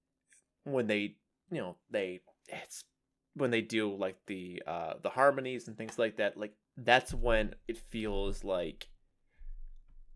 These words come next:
Johnny Depp Sweeney Todd really shines. But a lot of the stuff where he's doing it on his own,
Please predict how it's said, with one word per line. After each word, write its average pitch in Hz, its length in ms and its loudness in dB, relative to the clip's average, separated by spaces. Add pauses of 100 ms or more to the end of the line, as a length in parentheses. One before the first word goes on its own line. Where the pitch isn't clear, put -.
(100)
Johnny 101 340 2
Depp 87 240 0
Sweeney 98 280 -6
Todd 87 380 -2
really 90 300 -6
shines. 131 880 -4 (260)
But 120 120 4
a - 20 4
lot 113 160 6
of 123 60 2
the 120 80 0
stuff 117 260 -2
where 110 80 -2
he's 107 180 -10
doing 104 280 -2
it - 120 -8
on 104 140 -4
his 104 200 -10
own, 92 520 -2